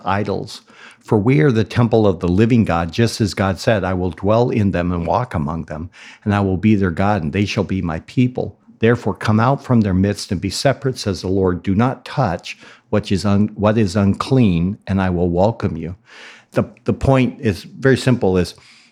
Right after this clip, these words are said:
now, now apply that to Black Lives Matter and say, "We're gonna now march down the road with Black Lives Matter folks, or we're gonna march down the road with, uh, Antifa, or we're gonna climb on this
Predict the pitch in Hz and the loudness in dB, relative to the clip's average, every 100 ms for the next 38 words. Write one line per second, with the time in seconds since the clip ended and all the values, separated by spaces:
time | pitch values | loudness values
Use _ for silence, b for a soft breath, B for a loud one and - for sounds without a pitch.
0 | b 113 110 151 123 113 - 156 156 139 | b 0 0 0 0 0 0 2 4 2
1 | 135 123 104 110 110 110 104 - 98 85 | 0 -2 0 0 0 -2 -2 -2 -2 -2
2 | 80 101 113 123 120 104 107 104 90 101 | -4 -2 0 2 2 2 2 2 2 2
3 | 113 139 - - 120 113 110 104 107 90 | 2 0 -4 -4 0 2 2 2 2 2
4 | 90 - 92 90 101 90 98 90 87 85 | -4 -4 -4 -2 -4 -6 -4 -6 -6 -10
5 | 82 - 95 80 95 113 90 80 101 110 | -14 -8 -6 -4 -4 -4 -4 -2 -2 -2
6 | - - 120 104 101 98 80 85 - 85 | -4 -4 -2 0 2 0 -2 -6 -6 -8
7 | - - 107 95 92 - 69 - 80 82 | -8 -6 -4 -4 -8 -8 -8 -6 -6 -4
8 | 120 127 92 82 b b b b b b | -2 0 -2 -6 b b b b b b
9 | b b b b _ - 123 120 123 120 | b b b b _ -2 2 4 4 2
10 | - 107 101 98 98 - - 120 | 0 0 2 0 -2 -2 0 0